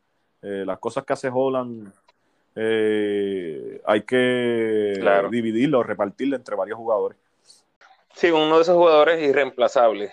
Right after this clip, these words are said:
Speaker 2: eh,
Speaker 1: Exacto,
Speaker 2: realmente,
Speaker 1: sí.
Speaker 2: especialmente
Speaker 1: Sí.
Speaker 2: cuando lo consideras que es nativo, <laughs> porque si es un refuerzo, eh, es un,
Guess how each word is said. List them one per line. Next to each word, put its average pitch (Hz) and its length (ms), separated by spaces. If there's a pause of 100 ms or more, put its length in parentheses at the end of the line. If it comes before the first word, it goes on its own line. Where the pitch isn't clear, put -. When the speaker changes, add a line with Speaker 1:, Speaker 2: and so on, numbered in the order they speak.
Speaker 2:
eh, 104 420
Speaker 1:
Exacto, 123 360
Speaker 2:
realmente, 127 380
Speaker 1:
sí. 135 80
Speaker 2:
especialmente 143 760
Speaker 1:
Sí. 269 40
Speaker 2:
cuando 139 220
lo 123 40
consideras 127 440
que 135 100
es 127 60
nativo, 123 500 (180)
<laughs> - 240
porque 110 220
si 113 160
es 104 60
un 113 120
refuerzo, 127 640 (600)
eh, 107 320
es 104 80
un, 120 200